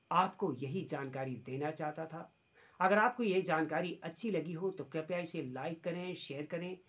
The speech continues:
और हमारे इस YouTube channel एचपीएल Live Learning को subscribe भी जरूर कर दें। तो दोस्तों, इसी के साथ ही दीजिए मुझे इजाज़त। आपसे फिर मुलाकात करेंगे किसी next video में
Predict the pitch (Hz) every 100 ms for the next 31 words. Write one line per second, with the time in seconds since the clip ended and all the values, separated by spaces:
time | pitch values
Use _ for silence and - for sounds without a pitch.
0 | _ - 185 185 165 165 214 247 151 -
1 | 139 117 170 170 156 - 147 151 131 -
2 | _ _ _ - 196 214 - 262 - 196
3 | 175 147 147 131 127 143 151 202 202 196
4 | - - 131 - 135 135 143 180 - -
5 | 127 135 127 - - 110 - - - -
6 | - _ - 180 226 226 254 - 196 233
7 | 202 156 160 160 156 135 143 156 147 135
8 | 151 - 147 156 165 185 185 _ _ -
9 | 156 156 170 147 - - 156 160 165 165
10 | 180 175 190 190 196 202 - - 156 175
11 | 139 139 185 - 131 139 139 175 196 196